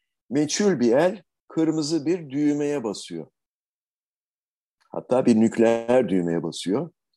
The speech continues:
Peki o el kimin eli? E, Putin'inki değil herhalde. Zira öyle olsaydı bu rüya onun, e, boncuk boncuk terlemesine neden olmazdı. E,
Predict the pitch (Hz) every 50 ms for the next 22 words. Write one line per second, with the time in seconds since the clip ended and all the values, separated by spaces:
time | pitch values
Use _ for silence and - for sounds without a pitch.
0 | _ _ _ _ _ _ _ _ - - - 196 180 190 214 233 196 - 226 208
1 | 226 196 147 120 117 156 190 196 - 107 127 139 139 139 135 - - 165 160 -
2 | 160 170 170 170 - 233 190 202 220 208 175 139 117 101 104 92 87 101 143 139
3 | 123 123 113 123 120 117 117 127 135 127 135 127 113 - - 104 98 101 98 107
4 | - _ _ _ _ _ _ _ - 110 135 135 139 135 135 143 143 143 117 117
5 | 131 139 143 139 127 - 104 110 113 117 113 110 104 95 120 120 131 127 151 139
6 | - 127 127 127 120 104 135 - - 131 117 117 110 117 117 110 - - - 151
7 | 165 151 135 147 151 156 156 151 147 151 156 147 127 101 80 90 85 _ _ _
8 | _ - - _ _ _ _ _ _ _ _ -